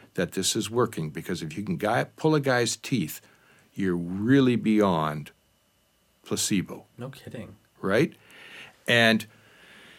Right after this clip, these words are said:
Speaker 1: he was a practical joker. He looked like Mister Lodge from the Archie comics, or maybe m-, Mister Drysdale from Beverly Hillbillies. You
Speaker 2: Okay.
Speaker 1: can look him up.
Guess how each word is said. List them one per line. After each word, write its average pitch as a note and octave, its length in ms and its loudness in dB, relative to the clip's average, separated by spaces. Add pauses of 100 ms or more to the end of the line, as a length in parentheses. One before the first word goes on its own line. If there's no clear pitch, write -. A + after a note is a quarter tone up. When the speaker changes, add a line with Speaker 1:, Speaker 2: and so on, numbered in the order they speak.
(800)
Speaker 1:
he - 120 -4
was A#2+ 160 6
a G2+ 40 -2
practical C3 520 0
joker. C3 400 2
He A2 140 -2
looked A#2+ 200 -2
like G2 160 0
Mister A#2+ 300 -2
Lodge A2+ 420 2
from G#2+ 300 0
the F#2+ 140 2
Archie G#2+ 340 0
comics, G2 500 -4
or F#2 60 -4
maybe G#2+ 300 0
m-, F#2+ 240 0 (260)
Mister A2+ 320 -2
Drysdale G#2+ 560 2
from G#2 180 -2
Beverly G#2 360 0
Hillbillies. F2 600 -4
You - 100 -4
Speaker 2:
Okay. F2+ 220 -4
Speaker 1:
can - 80 -10
look G#2 140 -6
him D3 140 2
up. E2+ 160 -2